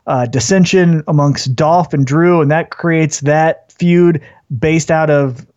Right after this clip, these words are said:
a feud with the A O P. A O P gets the tag titles, and then you're running, you know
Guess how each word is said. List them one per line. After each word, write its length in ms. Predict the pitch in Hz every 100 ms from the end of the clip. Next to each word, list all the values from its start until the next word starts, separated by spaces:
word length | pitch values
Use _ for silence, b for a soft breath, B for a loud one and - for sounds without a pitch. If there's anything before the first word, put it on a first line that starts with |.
| -
a 100 | 131
feud 320 | - 165 151
with 160 | 139 131
the 60 | 143
A 180 | 147
O 100 | 143
P. 360 | 120 - 202 202
A 140 | 160 147
O 100 | 135
P 220 | - 151
gets 180 | 139 -
the 60 |
tag 300 | 131 170 170
titles, 420 | 156 165 170 170 -
and 160 | 139
then 220 | 135 127
you're 260 | 127 117 110 120
running, 580 | 117 147 175 175 170 151 b b b b _ -
you 120 | 160
know 340 | 127 110 104